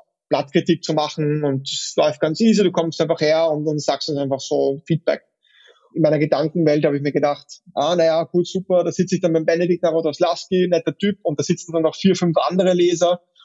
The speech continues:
und wir sagen einfach, was hat uns in der letzten Ausgabe gefallen und was weniger und machen einen Termin aus und dann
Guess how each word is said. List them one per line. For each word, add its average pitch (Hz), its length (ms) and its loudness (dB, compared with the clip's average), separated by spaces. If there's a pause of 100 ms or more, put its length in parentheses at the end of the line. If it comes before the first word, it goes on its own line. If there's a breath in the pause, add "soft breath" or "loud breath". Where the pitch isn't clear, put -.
(200 soft breath)
und 156 300 2
wir 165 80 4
sagen 151 300 0
einfach, 156 240 0
was 139 160 -2
hat 156 80 -4
uns 151 160 -2
in 151 60 -2
der 147 100 2
letzten 143 320 0
Ausgabe 151 420 0
gefallen 151 480 -2
und 151 80 -2
was 139 200 -2
weniger 170 440 2 (680 soft breath)
und 160 300 4
machen 160 180 0
einen 165 100 -2
Termin 190 360 2
aus 180 400 2
und 156 100 -6
dann 143 320 -2